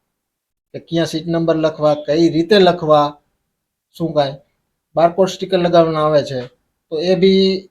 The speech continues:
સુપરવાઇઝર જ લગાવશે. ખાખી સ્ટીકર લગાવવાના આવે છે, એ બી સુપરવાઇઝર લગાવશે.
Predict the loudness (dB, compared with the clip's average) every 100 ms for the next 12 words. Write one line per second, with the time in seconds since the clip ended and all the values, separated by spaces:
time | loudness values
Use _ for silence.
0 | _ -20 -6 2 2 2 0 -4 -6 -6
1 | -8 -10 -14 -8 -8 -6 -6 -8 -8 -4
2 | 0 0 0 -2 -6 -6 -8 -4 -2 -2
3 | -4 -6 -2 0 0 -4 -4 -6 -8 -12